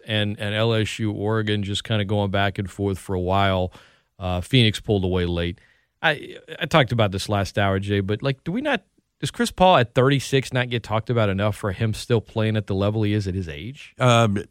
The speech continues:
Speaker 2: I think you're probably right. Yeah.
Speaker 1: Lots talked about, about LeBron at his age, and I get it. Like, what about,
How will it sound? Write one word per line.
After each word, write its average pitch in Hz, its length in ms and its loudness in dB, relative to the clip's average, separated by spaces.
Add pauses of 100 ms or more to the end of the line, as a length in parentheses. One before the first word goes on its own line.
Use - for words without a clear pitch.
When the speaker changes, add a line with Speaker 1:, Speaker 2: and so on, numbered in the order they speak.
(120)
Speaker 2:
I 120 60 -4
think 113 220 0
you're 98 80 -6
probably 95 300 0
right. 87 260 -2 (240)
Yeah. 87 160 -2 (240)
Speaker 1:
Lots 170 400 2
talked 190 260 4
about, 151 240 6
about 135 240 4
LeBron 120 400 2
at 120 60 2
his 110 160 0
age, 107 180 2
and 143 100 4
I 143 60 4
get 131 320 2
it. 110 160 0 (260)
Like, - 140 -20
what 139 160 0
about, 113 300 -2